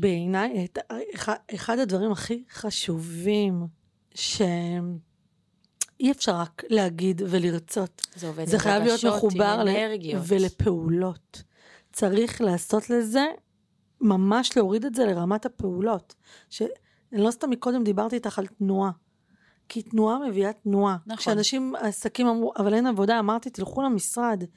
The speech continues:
Speaker 1: תהיו בתנועה,
Speaker 2: בדיוק.
Speaker 1: תנועה תביא תנועה." אנשים יתחילו לראות אתכם, להגיע אליכם.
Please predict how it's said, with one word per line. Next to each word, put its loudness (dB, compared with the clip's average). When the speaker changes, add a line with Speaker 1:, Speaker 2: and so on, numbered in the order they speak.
Speaker 1:
תהיו 4
בתנועה, 2
Speaker 2:
בדיוק. 0
Speaker 1:
תנועה 4
תביא 2
תנועה." 2
אנשים 2
יתחילו 0
לראות 2
אתכם, 0
להגיע 2
אליכם. -4